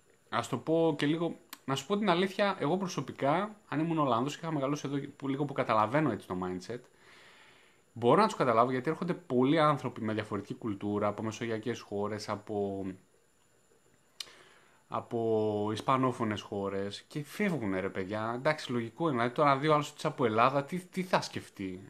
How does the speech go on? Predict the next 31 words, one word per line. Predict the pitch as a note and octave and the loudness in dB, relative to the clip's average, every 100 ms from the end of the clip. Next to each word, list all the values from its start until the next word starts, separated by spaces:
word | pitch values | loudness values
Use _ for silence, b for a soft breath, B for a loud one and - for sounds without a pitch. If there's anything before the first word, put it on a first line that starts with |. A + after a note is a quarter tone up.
| - | 0
Α, | D3+ | 0
θα | - | 4
έρθει | D#3+ C3 | 4 4
αυτός, | - F#3+ F#3 | -4 -2 -2
μπορεί | C#3+ D#3 | 0 0
να | E3+ E3 D3+ D3+ C#3 C#3+ _ _ _ _ - | 2 0 0 -2 -6 -10 _ _ _ _ -14
ξέρει | - E3+ D#3+ | 2 6 6
ότι | C3+ | 6
είμαστε | C#3+ C3+ - | 6 4 2
και | A#2+ | -2
λίγο | C3 C3 B2 G#2+ G2+ F#2+ F#2+ - - | 0 4 4 4 2 -2 -4 -8 -12
γιόλο | A2 G#2 C3+ C3+ A#2+ G#2+ G2 F#2+ G2 | -6 4 6 8 6 4 0 -2 -2
με | G#2 | -4
δουλειές, | G#2 G2 A#2+ B2+ A2 - | -2 -2 0 0 0 -4
λέμε | A2 A2 C#3+ B2 A2+ | 2 6 6 4 0
και | G#2 | -6
ξελέμε | - G#2 A#2 C3 A#2+ G#2 G2+ | -6 0 2 4 2 -2 0
έτσι. | A2 C3 - F#3+ A#3+ - B B B B _ - _ | 2 2 0 -6 -6 -10 B B B B _ -20 _
Ε, | - - - _ _ _ _ _ _ _ _ _ - - _ | -8 -8 -10 _ _ _ _ _ _ _ _ _ -20 -20 _
θέλει | - F3 | 0 2
λίγο | F3 E3 | 2 2
να | F3+ | 2
είναι | F3 | 2
εδώ | D3+ F3+ C#3 | 2 2 2
και | B2 | 2
μες | B2 | 2
στα | A2 | 0
σπίτια | G2 C#3+ D3 | -2 -4 -4
και | D3+ | -2
με | D#3 | 0
όλα. | D#3+ A2 F2+ | 2 2 -2